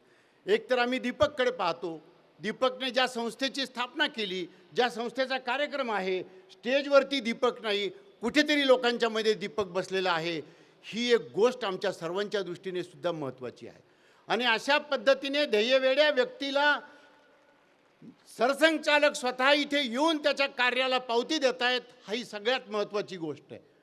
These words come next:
दुसरा ध्येयवेडा व्यक्ती ज्याने राजकारण सोडून हा आला, तसं आयएस पद सोडून ज्या विद्यार्थ्यांची सेवा करण्यासाठी संपूर्ण देशामध्ये कार्यरत आहे, असे आमचे सहकारी आदरणीय अविनाशजी धर्माधिकारी या ठिकाणी आहेत.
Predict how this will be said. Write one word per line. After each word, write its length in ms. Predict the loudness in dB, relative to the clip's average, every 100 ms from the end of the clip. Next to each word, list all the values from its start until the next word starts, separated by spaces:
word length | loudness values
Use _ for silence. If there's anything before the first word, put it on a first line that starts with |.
| _ _ _ _ -8
दुसरा 380 | -6 0 2
ध्येयवेडा 520 | 6 6 6 4 4 2
व्यक्ती 360 | 2 -2 -4
ज्याने 240 | -2 -2 0
राजकारण 540 | -2 -4 -2 0 0
सोडून 300 | -4 -6 -4
हा 260 | -2 -2 -2
आला, 280 | -4 -6 -8 -16 -20 _ -4
तसं 200 | -2 0
आयएस 440 | 2 6 6 4
पद 220 | 4 4
सोडून 440 | 4 -2 -2 0 4
ज्या 240 | 8 8 4 -4 -12
विद्यार्थ्यांची 680 | -2 4 4 2 -2 -2 -4
सेवा 300 | 0 2 2
करण्यासाठी 600 | 0 -4 -4 -6 -8 -6
संपूर्ण 440 | -6 -6 -4 -4
देशामध्ये 520 | 0 -2 -2 -4 -4
कार्यरत 480 | -4 -4 -2 -2 -4 -4
आहे, 200 | -6 -6 -8 -16 -8
असे 220 | -4 0
आमचे 280 | -2 -2 -4
सहकारी 540 | 0 0 2 0 0
आदरणीय 640 | 0 0 -2 -2 -4 -2 -4 -8 -20 _ _ _ _ _ _ _
अविनाशजी 460 | -2 0 0 0 -2
धर्माधिकारी 640 | -2 -2 -4 -2 -2 -4
या 100 | -6
ठिकाणी 380 | -8 -12 -16 -14
आहेत. 180 | -16